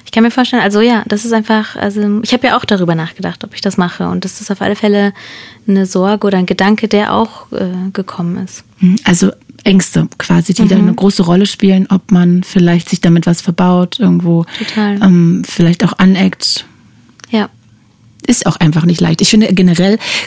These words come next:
Speaker 2: ein Gespräch zu führen mit jemandem, der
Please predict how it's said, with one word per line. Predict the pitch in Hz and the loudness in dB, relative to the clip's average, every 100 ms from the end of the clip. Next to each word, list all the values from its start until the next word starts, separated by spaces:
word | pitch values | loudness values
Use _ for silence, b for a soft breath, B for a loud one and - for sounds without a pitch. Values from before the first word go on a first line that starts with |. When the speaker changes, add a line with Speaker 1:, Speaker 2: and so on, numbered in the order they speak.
| - | 2
Speaker 2:
ein | 190 | 2
Gespräch | 180 170 - 190 208 233 - _ - - | 4 0 0 2 2 0 -4 _ -12 -4
zu | 185 | -2
führen | - - 208 214 190 | -2 0 4 4 2
mit | 185 | 2
jemandem, | 185 185 - 170 - 175 | 2 2 2 0 0 2
der | 170 165 165 | 2 4 2